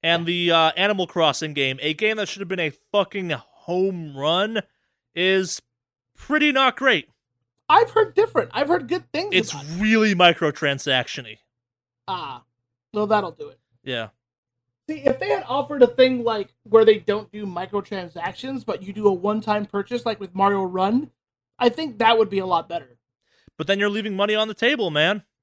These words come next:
Speaker 2: Yeah, but you're probably guaranteeing better sales across the board.
Speaker 1: I don't know. Like, it, the, the, the numbers of how micro, how microtransactions works for that shit, it's not about getting you to pay ten bucks once.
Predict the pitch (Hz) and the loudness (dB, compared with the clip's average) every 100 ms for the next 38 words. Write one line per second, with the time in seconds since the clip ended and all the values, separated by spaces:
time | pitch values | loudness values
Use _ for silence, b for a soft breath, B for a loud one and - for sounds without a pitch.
0 | _ _ _ 240 247 175 196 202 - 233 | _ _ _ -4 -2 -2 -4 0 2 2
1 | 220 214 208 202 220 208 196 202 190 170 | 2 0 -2 -4 -8 -8 -4 -4 -4 -8
2 | 202 196 180 - _ 185 180 - 165 208 | -8 -8 -8 -12 _ -8 -8 -8 0 2
3 | 180 139 156 165 190 196 214 226 240 254 | 2 2 4 4 4 0 0 0 0 2
4 | 302 294 247 240 190 196 190 151 170 - | 4 6 4 2 0 -2 -4 -6 -6 -6
5 | _ _ - - 147 131 151 - 156 170 | _ _ -20 -16 -16 -14 -18 -18 -6 -4
6 | 165 156 185 262 254 254 - 185 214 175 | -4 0 2 2 0 -4 -2 -2 -2 2
7 | 214 214 233 226 165 185 214 226 - 214 | 2 2 -4 -4 -6 -4 -4 -4 -6 -6
8 | 220 220 208 175 202 214 - 180 170 - | -4 -4 -6 -6 -6 -6 -8 -4 -4 -4
9 | 190 175 - 208 208 202 196 185 185 180 | -6 -6 -6 -6 -2 -2 -2 -2 -4 -4
10 | 143 135 185 208 185 - 175 165 170 170 | -10 -8 -4 -4 -6 -2 -2 -2 -4 -4
11 | 165 160 - 135 151 190 - | -4 -4 -8 -8 -6 -6 -12